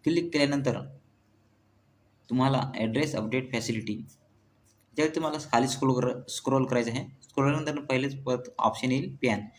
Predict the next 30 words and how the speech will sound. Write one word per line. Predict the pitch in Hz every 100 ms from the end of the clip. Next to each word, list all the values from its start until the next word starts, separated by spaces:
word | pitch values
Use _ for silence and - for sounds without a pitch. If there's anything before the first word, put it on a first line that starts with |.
| - _
इथे | - 165
तुम्हाला | 165 156 147 139 -
तुमचा | 131 131 135 - -
पॅन | 120 127
कार्ड | 131 135
नंबर | 120 110 113
टाकायचा | 117 113 113 110
आहे. | 101 - _ _ _ _ _ _
पॅन | 143 143 147
कार्ड | 143 135 - -
नंबर | 120 135 139
टाकल्यानंतर | 117 120 123 117 - -
दोन | 110 123
नंबरचा | 135 135 135
ऑप्शन | 127 - 143
आहे | 135
आधार, | 107 104 101 - _ _
इथे | 120 135
तुम्हाला | 139 131
आधार | 113 113
कार्ड | 113 120
नंबर | 120 - 117 113
टाकायचा | 110 110 110 135
आहे. | - - - _ _ -
आधार | - 170
कार्ड | 160 147
नंबर, | 139 139 139 135 131
नंबर | 131 131 143
टाकल्यानंतर | 139 131 127 120 110
तुम्हाला | 104 120 127 123